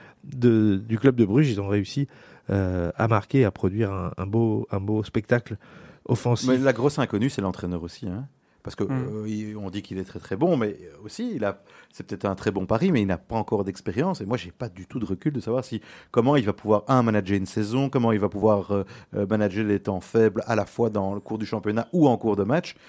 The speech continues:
Speaker 2: Il est peut-être excellent, mais je, je demande à voir.
Speaker 3: On va très, très vite le savoir. Mais maintenant, j'imagine, on va parler transfert.
Speaker 1: On va parler
Speaker 3: Euh,
Speaker 1: transfert et, et, et l-, allez, on va commencer par le premier, euh, transfert, euh,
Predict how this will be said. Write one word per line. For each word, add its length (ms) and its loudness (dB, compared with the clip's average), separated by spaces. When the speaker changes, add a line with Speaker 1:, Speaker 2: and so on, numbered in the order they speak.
Speaker 2:
Il 100 0
est 60 0
peut-être 240 -2
excellent, 360 2
mais 220 -2
je, 140 -8
je 140 -6
demande 220 2
à 40 6
voir. 300 -2
Speaker 3:
On 100 -2
va 100 4
très, 220 0
très 160 2
vite 160 -4
le 60 -4
savoir. 400 -6
Mais 80 6
maintenant, 260 6
j'imagine, 320 2
on 40 4
va 40 2
parler 240 0
transfert. 400 -4
Speaker 1:
On 80 -2
va 140 6
parler 220 4
Speaker 3:
Euh, 20 -2
Speaker 1:
transfert 480 4
et, 100 4
et, 520 2
et 20 2
l-, 480 0
allez, 180 4
on 60 2
va 100 0
commencer 320 0
par 140 6
le 80 6
premier, 560 6
euh, 320 6
transfert, 640 2
euh, 360 2